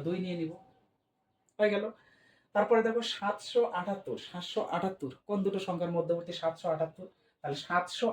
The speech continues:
আটাত্তর, সাতশো আটাত্তর, তার মানে আমরা পাচ্ছি এই দুটো সংখ্যার মধ্যবর্তী সাতশো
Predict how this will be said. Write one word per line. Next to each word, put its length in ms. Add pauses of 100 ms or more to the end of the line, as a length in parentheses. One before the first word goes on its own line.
(140)
আটাত্তর, 420 (680)
সাতশো 640 (300)
আটাত্তর, 440
তার 180
মানে 180 (400)
আমরা 240
পাচ্ছি 240 (180)
এই 140
দুটো 220
সংখ্যার 320
মধ্যবর্তী 540
সাতশো 280